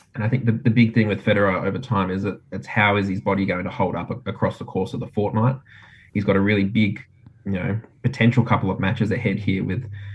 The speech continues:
you know, either Berrettini or, or Auger-Aliassime in, in the semi-final, and then probably Novak beyond that. So it, it's,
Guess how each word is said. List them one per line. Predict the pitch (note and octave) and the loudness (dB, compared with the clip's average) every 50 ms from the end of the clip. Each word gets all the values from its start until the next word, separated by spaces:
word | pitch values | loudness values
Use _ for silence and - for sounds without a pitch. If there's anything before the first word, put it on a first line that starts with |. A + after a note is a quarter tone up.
| - - - | -12 -8 -6
you | - F2 | -4 -4
know, | E2+ - - - | -4 -4 -6 -6
either | - G2+ G2+ G2 | -2 0 0 2
Berrettini | F#2+ G2 G2 G2 F#2 F#2 - G#2+ F#2+ F#2+ F#2 | 2 4 6 6 4 4 2 2 2 2 2
or, | F2+ F2+ F#2 - | 0 0 0 0
or | - G2 G#2 | 0 -2 0
Auger-Aliassime | G2 G#2+ F#2+ F2 F2+ F#2 F#2 F2+ - - G2+ G2 G2 F#2+ | 2 2 2 2 2 0 0 -2 -2 0 0 2 2 2
in, | F#2 F#2 F#2+ G2 | 0 0 -2 -2
in | G2 F#2+ | -2 -2
the | F#2+ | -2
semi-final, | - - F#2+ F#2 G2 F#2+ - - F#2+ F#2 F#2+ F#2 F#2 | 0 0 2 2 2 2 2 2 2 2 2 2 2
and | F#2 F#2+ | 2 2
then | F#2+ F#2 | 2 2
probably | - - G2+ G#2 F#2+ F#2 F#2 F#2 | 2 2 2 2 2 2 0 0
Novak | F#2 F#2 F#2 G2 F#2+ F#2 F2 - - - - _ _ - | 0 0 2 2 2 2 0 0 -4 -10 -18 _ _ -4
beyond | - G2 F#2+ F#2 F2+ F#2 | 0 2 2 2 2 2
that. | G2 G2+ F#2 - - | 2 2 2 0 -2
So | - - G#2+ G2 F#2+ F#2+ - - - - - - _ - | 2 4 6 6 6 4 0 -4 -12 -20 -20 -18 _ -6
it, | - - - | -4 -2 0
it's, | G2+ G#2 - - - - - | -2 -2 -2 -4 -12 -20 -20